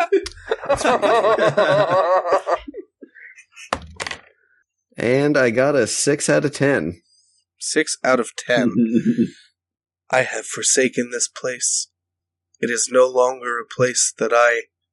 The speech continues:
Speaker 1: can consider my home after
Speaker 2: Oh,
Speaker 1: the
Speaker 2: that
Speaker 1: atrocities
Speaker 2: sucks.
Speaker 1: that came here.
Speaker 2: I know what that's
Speaker 1: I'm
Speaker 2: like.
Speaker 1: sorry, but my influence no longer holds in this place.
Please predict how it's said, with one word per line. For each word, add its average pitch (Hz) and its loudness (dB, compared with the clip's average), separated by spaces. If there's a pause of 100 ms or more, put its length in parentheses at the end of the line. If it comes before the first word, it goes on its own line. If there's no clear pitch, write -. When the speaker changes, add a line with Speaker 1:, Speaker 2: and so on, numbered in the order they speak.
(420)
Speaker 1:
can 120 -18
consider 120 0
my 117 0
home 117 -2 (680)
after 120 -2
Speaker 2:
Oh, - -4
Speaker 1:
the - -4
Speaker 2:
that 117 -4
Speaker 1:
atrocities 120 -2
Speaker 2:
sucks. 117 -2
Speaker 1:
that - -20
came 113 2
here. 110 -6 (680)
Speaker 2:
I 80 -4
know - -4
what - -4
that's - -6
Speaker 1:
I'm 127 0
Speaker 2:
like. 131 -10
Speaker 1:
sorry, 123 2
but 123 0
my 123 0
influence 117 -8
no 120 -2
longer 117 -4 (1080)
holds 120 2
in 113 -14
this 110 -4
place. - -6